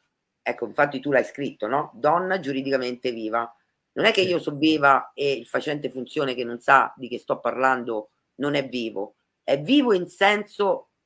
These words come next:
Speaker 1: biologico, ma non è vivo in senso
Speaker 2: Giuridico.
Speaker 1: giuridico. Perché dicevo, quando,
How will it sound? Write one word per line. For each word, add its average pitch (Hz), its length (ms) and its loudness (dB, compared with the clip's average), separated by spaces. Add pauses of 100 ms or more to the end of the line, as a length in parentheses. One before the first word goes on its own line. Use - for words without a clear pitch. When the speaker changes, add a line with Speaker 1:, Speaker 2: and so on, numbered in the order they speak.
(200)
Speaker 1:
biologico, 135 920 0 (340)
ma 143 180 2
non 202 180 0
è 233 120 -2
vivo 156 640 -2 (120)
in 190 200 -6
senso 113 500 -2
Speaker 2:
Giuridico. 123 140 -6 (100)
Speaker 1:
giuridico. 110 580 -4 (400)
Perché 147 260 -4
dicevo, 120 480 -6
quando, 202 680 2